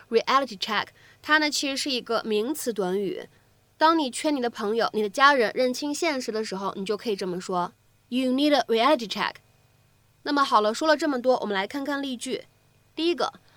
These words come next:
“Time for a reality check here. Can we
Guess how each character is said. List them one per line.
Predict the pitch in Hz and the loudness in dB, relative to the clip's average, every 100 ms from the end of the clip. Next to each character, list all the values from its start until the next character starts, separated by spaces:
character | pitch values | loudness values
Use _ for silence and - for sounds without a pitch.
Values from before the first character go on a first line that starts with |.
| _ _ - | _ _ -4
“Time | 330 403 392 214 | 2 2 2 -2
for | - 233 233 | -2 0 0
a | 233 | 2
reality | 233 240 294 233 | 2 2 0 -2
check | - 269 - | 0 0 0
here. | - - - - _ - - - | -10 -8 -10 -16 _ -20 -20 -12
Can | - 294 | -4 -2
we | 285 | 2